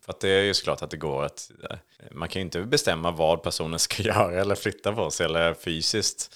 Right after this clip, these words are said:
eh, byta plats. Men man kan ju till exempel ta alla ens pengar från banken. Man kan, eh, stoppa liksom identiteten.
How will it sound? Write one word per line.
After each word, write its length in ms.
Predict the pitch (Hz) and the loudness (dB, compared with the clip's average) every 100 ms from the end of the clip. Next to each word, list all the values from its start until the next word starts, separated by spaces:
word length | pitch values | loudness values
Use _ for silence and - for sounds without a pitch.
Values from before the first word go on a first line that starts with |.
| - | -6
eh, 400 | 87 82 78 78 80 | 0 0 0 -2 -4
byta 200 | 78 76 | -6 -2
plats. 300 | 80 - - | -2 -2 -8
Men 420 | 92 95 90 117 | -2 0 0 -2
man 160 | 107 95 | -4 -2
kan 160 | 92 85 | -2 -2
ju 80 | 80 | -2
till 160 | 85 | -4
exempel 640 | 85 85 73 - 80 80 - _ - - | -4 -4 -4 -2 0 0 -4 _ -10 -8
ta 320 | - 71 69 92 | -6 -6 -2 0
alla 140 | 82 | 0
ens 180 | 80 78 | -2 -6
pengar 480 | - 80 76 87 104 | -6 -8 -6 -4 -2
från 140 | 92 | -2
banken. 600 | 78 80 82 - 143 208 - _ 92 | -4 -4 -10 -6 -4 -4 -12 _ -6
Man 140 | 87 | -4
kan, 480 | - 87 87 85 85 | -2 -2 -2 -6 0
eh, 180 | 82 82 | 0 2
stoppa 500 | - 98 - - 92 | 0 -2 -6 -6 -2
liksom 640 | 92 - - 87 80 80 | -2 -2 -2 -2 -4 -8
identiteten. 1300 | 87 90 85 90 - 104 80 78 - - 107 110 | -6 -6 -6 -10 -6 -4 -2 -2 -4 -2 0 -2